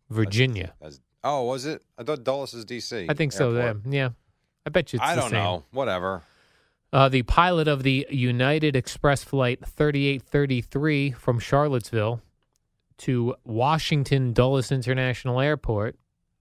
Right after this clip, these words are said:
Speaker 1: said the flight was so rough, quote, "Pretty much everyone on the plane threw up."
Speaker 2: Yeah.
Speaker 1: Hmm.
Speaker 2: Doesn't surprise me.
Speaker 1: The report said even, quote,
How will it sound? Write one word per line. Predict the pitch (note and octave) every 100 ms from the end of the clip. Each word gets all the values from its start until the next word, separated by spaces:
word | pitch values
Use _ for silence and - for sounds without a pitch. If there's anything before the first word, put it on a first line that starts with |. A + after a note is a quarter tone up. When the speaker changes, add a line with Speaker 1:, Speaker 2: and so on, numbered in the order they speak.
| _ _ _ -
Speaker 1:
said | - C3
the | A#2+
flight | - D3 D3+
was | D3+ B2
so | - C#3+
rough, | B2+ C#3+ C3+ -
quote, | - C3+ C3 - _ _ _ _ _ _ _ _ -
"Pretty | F3+ G#3+ G#3+
much | G3+ F#3 - -
everyone | D#3+ G3+ G#3+ G3
on | F#3+ F3+
the | E3+
plane | - E3+ E3 E3 E3 - _
threw | D#3 D#3+ B2+
up." | E2+ - -
Speaker 2:
Yeah. | D#2 G2+ G2 - _ _ _ _ _ _ _ _ _ - _ _ _ _ _ _ _ _ _ _
Speaker 1:
Hmm. | B2 G#2 - _ -
Speaker 2:
Doesn't | A#2+ A#2+
surprise | - G#2 B2+ A2+
me. | F#2 C#2 _ _ _ _ _ _ _ -
Speaker 1:
The | A#2
report | A#2 G#2+ D3 D#3+
said | C#3 D3 A#2+
even, | B2 A#2+ A#2
quote, | A2+ C3 A#2 A2+